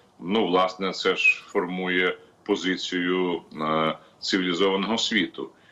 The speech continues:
І якщо, е, Трамп все ж таки хоче бути посередником, е, бо він же ж, е, на жаль, не став на позицію цього самого цивілізованого світу, він хоче бути над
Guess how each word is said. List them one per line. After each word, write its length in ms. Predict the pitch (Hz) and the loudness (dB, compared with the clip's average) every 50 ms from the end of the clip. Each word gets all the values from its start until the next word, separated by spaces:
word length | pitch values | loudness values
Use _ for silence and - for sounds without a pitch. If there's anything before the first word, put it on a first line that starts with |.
| _ _ _ - - - | _ _ _ -20 -12 -6
І 120 | - 90 87 90 87 90 90 87 87 87 85 71 78 80 | -2 0 2 4 4 4 4 4 2 2 2 2 2 2
якщо, 760 | 82 82 - - - - - - 104 104 104 104 104 98 - - - 78 80 80 | 2 0 0 -2 -4 -2 0 2 4 4 6 6 4 4 2 -4 -16 -12 -6 -4
е, 260 | 85 85 85 85 80 | -2 0 2 0 0
Трамп 380 | - - 101 101 98 95 95 - | 0 0 0 0 0 0 -2 -4
все 180 | - - 95 | -2 -2 -2
ж 100 | - - | -2 -2
таки 460 | - 87 - - 92 90 90 87 - - - _ _ _ _ | -6 -10 -6 -2 0 0 0 0 -2 -6 -12 _ _ _ _
хоче 680 | - - - 104 101 101 - - - 98 90 90 90 87 - - - - | -12 -2 2 2 2 2 2 -2 0 2 2 2 2 0 -2 -8 -16 -14
бути 760 | 82 82 82 82 92 95 90 - - 95 92 90 85 - - - - - _ - | -12 -10 -6 -2 -2 -2 -2 0 0 2 2 2 2 0 -4 -10 -20 -20 _ -2
посередником, 1040 | - 101 98 - - 92 95 135 165 165 139 113 101 90 - - 82 76 73 71 - _ _ _ _ _ _ _ _ _ _ _ - - | -2 0 0 2 2 2 2 2 2 0 -2 -4 -6 -6 -6 -6 -8 -8 -8 -12 -16 _ _ _ _ _ _ _ _ _ _ _ -16 -12
е, 280 | 76 76 73 71 73 | -8 -6 -4 -4 -4
бо 160 | 73 73 82 | -4 -2 -2
він 180 | 85 95 98 90 | 0 0 -2 -2
же 180 | 80 90 90 80 | -2 -2 -2 0
ж, 380 | - - - - - - 87 | 0 0 0 -2 -2 -2 0
е, 200 | 82 82 80 80 | 2 2 2 2
на 120 | 80 92 87 | 2 0 0
жаль, 260 | 85 98 95 92 90 | 2 2 2 2 0
не 260 | 87 87 90 87 85 | 0 -2 -2 -2 -2
став 340 | - - - 151 151 143 113 | -2 0 0 0 0 0 0
на 120 | 95 87 | -2 -4
позицію 560 | - - 85 78 80 78 76 - - 80 73 | -4 -4 -6 -4 -4 -4 -4 -6 -6 -6 -6
цього 220 | 67 - 80 76 73 | -6 -4 -4 -4 -4
самого 340 | - - 76 76 76 76 76 | -2 -2 -4 -2 -2 -4 -6
цивілізованого 600 | - - 80 80 76 78 80 76 73 73 76 76 | -4 -2 -2 -2 0 2 0 0 0 -2 -6 -6
світу, 300 | 76 - - 73 - 80 | -6 -4 -6 -4 -4 -6
він 80 | 73 - | -8 -4
хоче 260 | - 85 80 - 85 | -4 -4 -4 -4 -4
бути 260 | 82 82 82 - 85 | -4 -4 -4 -4 -2
над 420 | 85 90 123 135 123 - - - | -2 0 2 2 0 -2 -4 -10